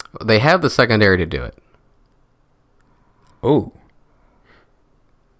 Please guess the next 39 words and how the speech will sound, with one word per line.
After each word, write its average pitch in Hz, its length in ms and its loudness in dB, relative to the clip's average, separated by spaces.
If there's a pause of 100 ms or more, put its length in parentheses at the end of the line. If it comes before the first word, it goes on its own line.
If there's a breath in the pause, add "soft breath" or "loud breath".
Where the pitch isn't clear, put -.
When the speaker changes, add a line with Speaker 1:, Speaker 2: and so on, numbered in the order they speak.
(380)
Speaker 2:
Free 113 240 -4
safety 117 340 -2
coming 110 260 -4
up, 104 100 -4
making 110 240 -4
a 107 180 -6
nice 113 240 -8
big 110 220 -4
thumping 107 340 -4
play 113 240 -2
there. 113 280 0 (600)
Speaker 1:
Pulls 104 280 -6
the 98 60 -12
ball 104 280 -6
again, 98 340 -4
takes - 260 -6
off. 95 380 0
Speaker 2:
A - 40 -10
little 117 140 -2
triple 120 360 0
option 117 300 2
action. 120 640 -2
Speaker 1:
Outrun, - 280 0
Speaker 2:
Um, 120 200 0
rewind 139 100 -8
Speaker 1:
outrun 156 300 4
Speaker 2:
back 113 140 2
Speaker 1:
the 95 60 -2
Speaker 2:
that 104 100 2
Speaker 1:
edge. 101 60 -2
Speaker 2:
one. 101 100 -6 (3250 soft breath)
All 64 80 -14
right, - 180 -16
so, 104 240 -2
and 104 180 -6
pause 127 220 2
it 117 40 0
right 127 120 0
now. 127 160 -6